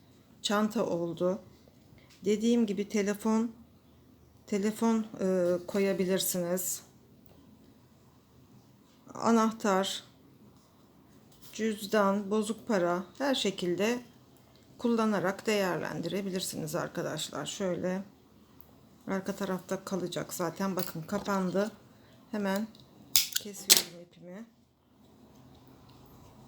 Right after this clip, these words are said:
Tekrar şöyle bir düğüm daha atıyorum.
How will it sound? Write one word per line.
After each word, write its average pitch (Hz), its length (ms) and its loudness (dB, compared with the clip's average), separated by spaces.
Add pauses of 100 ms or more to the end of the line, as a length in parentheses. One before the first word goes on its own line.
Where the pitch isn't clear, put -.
(600)
Tekrar 185 800 -2 (1400)
şöyle 180 480 -6
bir 170 280 -4
düğüm 180 300 0
daha 175 180 -2
atıyorum. 175 720 -4